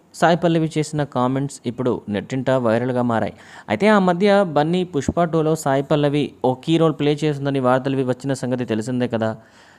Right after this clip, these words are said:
చాలా రోజులుగా ఆ వార్తలు వైరల్ అయ్యాయి. ఆ తర్వాత మళ్ళీ ఏమైందో తెలియదు. ఆ వార్తల్లో వాస్తవం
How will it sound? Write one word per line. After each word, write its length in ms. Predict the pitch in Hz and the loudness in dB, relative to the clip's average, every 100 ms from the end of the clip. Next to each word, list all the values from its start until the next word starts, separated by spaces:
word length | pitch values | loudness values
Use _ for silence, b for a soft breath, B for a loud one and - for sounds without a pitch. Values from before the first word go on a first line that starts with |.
| - | 0
చాలా 140 | 123 139 | 2 4
రోజులుగా 400 | 170 185 180 175 | 4 2 4 2
ఆ 180 | 139 139 | 4 4
వార్తలు 420 | 139 156 165 156 | 4 2 0 0
వైరల్ 340 | 147 139 139 | 2 2 2
అయ్యాయి. 220 | 120 104 - - | 0 -2 -6 0
ఆ 80 | 107 | 0
తర్వాత 440 | 113 127 160 170 | 2 0 0 0
మళ్ళీ 340 | 160 156 147 147 | 0 0 0 2
ఏమైందో 380 | 143 147 147 | 0 0 -2
తెలియదు. 520 | 143 135 135 127 127 127 B B | -2 -2 0 0 -2 -4 B B
ఆ 100 | 143 | 2
వార్తల్లో 460 | 160 170 175 175 170 | 4 4 4 0 2
వాస్తవం 680 | 143 139 160 170 156 151 | 4 2 0 -2 -2 -2